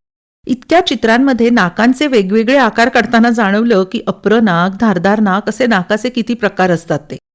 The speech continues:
जिवणीचेही किती ते वेगवेगळे आकार. एरवी तसा दुर्लक्षित राहणारा आपला चेहरा चित्रकाराच्या दृष्टीने किती महत्वाचा असतो ते मला तेव्हा कळलं. शिवाय प्रत्येक चेहरा काढताना त्या चेहऱ्याचा गोडवाही मला प्रकर्षाने जाणवला.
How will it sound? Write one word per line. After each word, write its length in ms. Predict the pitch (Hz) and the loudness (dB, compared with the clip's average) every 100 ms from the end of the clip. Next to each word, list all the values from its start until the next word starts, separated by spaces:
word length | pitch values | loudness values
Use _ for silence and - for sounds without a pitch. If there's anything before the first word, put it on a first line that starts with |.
| _ _ _ _ 196 | _ _ _ _ -2
जिवणीचेही 560 | 247 233 269 302 285 285 | 0 2 2 0 -2 -2
किती 280 | 254 240 233 | -4 -4 -4
ते 60 | 302 | -4
वेगवेगळे 460 | 320 254 254 247 | -2 -2 0 0
आकार. 440 | 233 185 - 170 180 _ _ _ _ _ _ 214 | 0 -2 -4 -4 -4 _ _ _ _ _ _ 2
एरवी 260 | 220 247 254 | 2 2 0
तसा 260 | 240 247 | -2 -2
दुर्लक्षित 560 | 233 220 196 214 302 269 | 0 0 0 0 -2 -2
राहणारा 360 | 226 208 226 208 | -2 -2 -2 -2
आपला 220 | - 214 | -2 -2
चेहरा 460 | 220 196 202 170 175 _ _ _ - | -2 -2 -2 -2 -4 _ _ _ -6
चित्रकाराच्या 720 | 190 - 190 277 320 359 381 | -6 -2 0 2 2 2 0
दृष्टीने 460 | 294 294 - 294 311 | -2 -4 -4 -4 -4
किती 300 | 262 285 302 | -4 0 2
महत्वाचा 500 | 240 240 233 233 233 | 2 0 -2 -2 -4
असतो 300 | 220 220 220 | -4 -2 -2
ते 140 | 214 | -2
मला 220 | 214 196 | -2 -2
तेव्हा 300 | 202 175 185 | -2 -4 -4
कळलं. 340 | 185 156 139 - _ _ _ _ _ | -4 -4 -4 -8 _ _ _ _ _
शिवाय 340 | - 226 277 254 | -6 0 0 0
प्रत्येक 560 | - 208 196 - 330 | -2 -6 -4 -4 -4
चेहरा 320 | - 247 247 254 | -2 -2 0 0
काढताना 600 | 220 185 - 226 175 170 _ _ - | -2 -2 -2 0 0 -4 _ _ -2
त्या 160 | 247 | 0
चेहऱ्याचा 500 | 285 277 233 240 240 | 0 0 2 0 -2
गोडवाही 460 | 247 208 180 202 269 | -2 0 2 0 0
मला 180 | 285 240 | 0 0
प्रकर्षाने 640 | 185 170 208 240 247 247 | -2 -2 -2 -2 -2 0
जाणवला. 500 | 240 180 170 175 139 | 0 -2 0 -2 -4